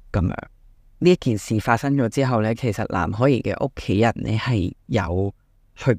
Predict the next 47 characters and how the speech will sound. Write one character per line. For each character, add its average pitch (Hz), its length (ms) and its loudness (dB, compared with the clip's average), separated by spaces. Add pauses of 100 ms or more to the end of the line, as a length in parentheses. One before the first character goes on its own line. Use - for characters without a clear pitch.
告 104 300 4
呢 113 60 2
一 117 100 4
間 117 220 2
酒 - 300 -4
店 - 160 -4 (100)
嘅， - 140 -10 (440)
因 214 120 4
為 180 60 4
佢 135 60 0
哋 110 240 2
覺 104 100 6
得 131 140 6
呢 127 60 -2 (120)
一 143 40 -2
間 143 380 4
酒 95 240 2
店 92 540 0
害 104 320 0
死 113 100 0
佢 120 120 4
哋 101 180 4
個 101 100 4
女 95 360 2
咁 101 40 2
樣 190 220 2
啦。 98 280 0 (420)
點 117 220 2
解 104 240 2
呢？ 120 140 4
因 147 140 4
為 147 60 2
佢 127 80 2
哋 104 260 0
覺 101 60 2
得 120 200 2 (300)
藍 104 180 2
可 101 180 2
兒， 135 400 2
即 - 220 2
因 196 140 2
為， - 320 0 (480)
呃， - 260 -2
之 - 220 0
後 139 80 6
啲 135 100 4
職 - 140 4